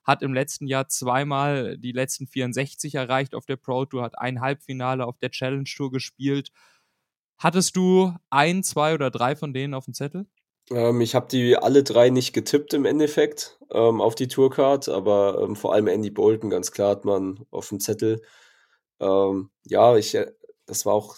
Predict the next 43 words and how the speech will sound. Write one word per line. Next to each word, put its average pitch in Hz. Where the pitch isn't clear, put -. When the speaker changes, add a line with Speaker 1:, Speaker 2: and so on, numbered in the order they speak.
Speaker 2:
war's 104
zweitausendzweiundzwanzig, 113
das 107
eine 110
Jahr, 113
er 104
war 107
so 110
häufig 117
in 110
Hildesheim, 117
hat -
die 104
ganzen 110
Associate 113
Qualifier 107
auch 107
gespielt, 107
ist -
da 110
immer 101
hingekommen, 104
dann 104
Challenge 113
Tour 113
dort 110
gewesen, 107
hat 107
sich -
für 110
das 104
Euro 131
Tour 123
Event 110
in 131
Hildesheim 101
auch 87
noch 98
qualifiziert, 104
ist 98
dann 95
nochmal 104
gekommen. 110